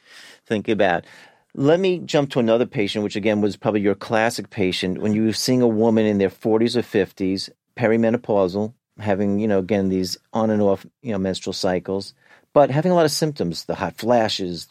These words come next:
bloating, the weight gain, not sleeping well, loss of libido,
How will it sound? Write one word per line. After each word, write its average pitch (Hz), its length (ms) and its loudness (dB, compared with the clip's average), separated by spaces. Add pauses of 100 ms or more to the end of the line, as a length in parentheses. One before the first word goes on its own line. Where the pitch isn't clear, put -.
bloating, 120 460 2
the 92 60 -4
weight 120 300 0
gain, 85 380 -4 (480)
not 95 140 0
sleeping 143 480 2
well, 90 460 0 (300)
loss 110 440 -2
of 104 60 -4
libido, 104 840 0